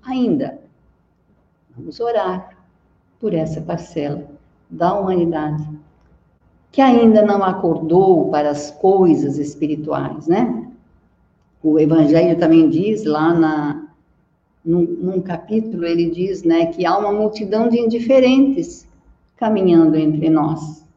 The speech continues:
que ainda nem prestam atenção nesse aspecto da vida. Mas vamos incluí-los nas nossas boas vibrações, nas nossas preces.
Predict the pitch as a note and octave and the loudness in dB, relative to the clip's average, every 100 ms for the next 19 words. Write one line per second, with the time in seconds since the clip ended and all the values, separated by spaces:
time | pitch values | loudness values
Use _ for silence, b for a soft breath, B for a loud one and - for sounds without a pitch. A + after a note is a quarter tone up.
0 | _ _ _ - B3 A#3 G3+ G3+ G#3 C4+ | _ _ _ -8 -6 -6 -8 -8 -8 -8
1 | - - _ _ _ _ - F#3 G#3 B3+ | -12 -18 _ _ _ _ -8 -4 -2 2
2 | A3+ A3+ B3+ - A#3+ G#3 G3+ F#3+ F#3+ F3 | 4 6 4 2 0 -2 -2 -4 -4 0
3 | D#3 D#3+ E3 - E3+ E3+ - E3+ - D3+ | 0 0 -4 -4 -4 -4 -8 -12 -6 -6
4 | D3 D3+ - D#3+ D#3+ D3+ - - _ _ | -6 -12 -10 -8 -4 -6 -6 -18 _ _
5 | _ _ _ _ _ _ - C#3 C3 C#3 | _ _ _ _ _ _ -12 -8 -6 -2
6 | F3 F#3+ G#3+ A3 A3 A#3+ G3+ G#3 E3 C#3 | -2 0 0 0 0 0 0 0 0 0
7 | - - - _ _ _ _ _ - E3+ | -4 -10 -18 _ _ _ _ _ -6 -2
8 | F3 C#3 C3+ D3+ C#3+ C#3+ C3+ C#3+ C#3+ C#3+ | 2 0 -2 -4 -4 -2 0 0 0 0
9 | C#3+ C#3+ - F3 G#3 A3+ G#3+ - F3+ D#3+ | 0 -4 -4 -2 0 -2 -4 -6 -6 -4
10 | D#3+ D#3+ - - - G#3+ G#3 - - - | -2 -4 -6 -8 -2 -2 -2 -10 -16 -20